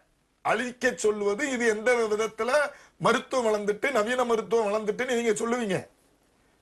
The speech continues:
கிடையாது. நம்மளோட பாரம்பரிய மருத்துவம், சித்த மருத்துவத்துல எலும்பு முறிவுக்கு கர்ப்பிணி பெண்களுக்கு ஒரு சிறிதளவும்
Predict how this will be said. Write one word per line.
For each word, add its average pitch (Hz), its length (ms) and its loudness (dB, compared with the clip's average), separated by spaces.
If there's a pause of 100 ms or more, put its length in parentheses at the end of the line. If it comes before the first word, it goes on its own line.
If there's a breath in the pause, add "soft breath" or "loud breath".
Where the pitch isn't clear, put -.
(100)
கிடையாது. 208 360 2
நம்மளோட 180 360 -2
பாரம்பரிய 226 580 2
மருத்துவம், 202 480 -4
சித்த - 280 -8
மருத்துவத்துல 190 600 0 (920 soft breath)
எலும்பு 269 380 2
முறிவுக்கு 233 540 2 (760 soft breath)
கர்ப்பிணி 262 480 2
பெண்களுக்கு 220 560 2
ஒரு 233 200 2 (100)
சிறிதளவும் 240 800 2